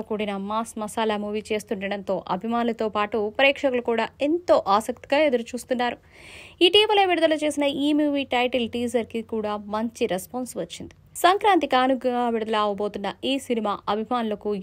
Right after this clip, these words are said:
ఎలా అలరించబోతుందో చూడాలి. ఈ చిత్రంలో చిరంజీవితో పాటు మాస్ మహారాజ్ రవితేజ కూడా నటిస్తున్నాడు. అన్నయ్య చిత్రం తర్వాత వీరిద్దరి కాంబినేషన్లో వస్తున్న సినిమా ఇది. ఇందులో కూడా రవితేజ చిరంజీవికి తమ్ముడుగా నటిస్తున్నాడు.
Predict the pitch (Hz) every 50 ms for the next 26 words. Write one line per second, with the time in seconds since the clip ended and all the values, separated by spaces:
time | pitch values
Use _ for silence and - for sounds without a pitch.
0 | 190 180 202 208 214 - - 208 214 220 240 254 240 - 262 - 247 240 - 233
1 | 233 269 285 285 - 302 294 269 247 240 240 - _ - - _ _ _ _ _
2 | - _ _ _ _ 277 277 277 269 - 269 254 - - 240 233 214 214 214 -
3 | - 226 226 226 226 240 226 220 - 214 202 202 208 196 190 202 196 220 277 302
4 | 294 302 311 311 302 - 269 254 240 254 240 240 226 208 214 208 202 202 202 -
5 | 269 254 247 233 233 - 214 214 220 220 202 185 196 196 - - - - - -
6 | - _ _ _ - - - - - _ - 277 311 349 403 403 381 359 330 -
7 | 277 - 285 285 262 240 240 240 240 233 233 240 233 226 233 233 226 214 - 240
8 | 233 233 240 233 220 220 226 233 226 226 - - 226 214 208 208 214 214 208 -
9 | 220 208 208 196 - - 185 185 196 202 214 196 165 - - - _ _ - -
10 | - - - _ _ 240 285 320 339 370 381 381 359 359 349 320 320 294 285 277
11 | 285 277 294 285 269 269 262 262 - 269 262 262 254 247 254 247 240 - 240 -
12 | 226 226 233 240 247 240 233 214 208 196 196 208 196 - - 190 185 170 151 -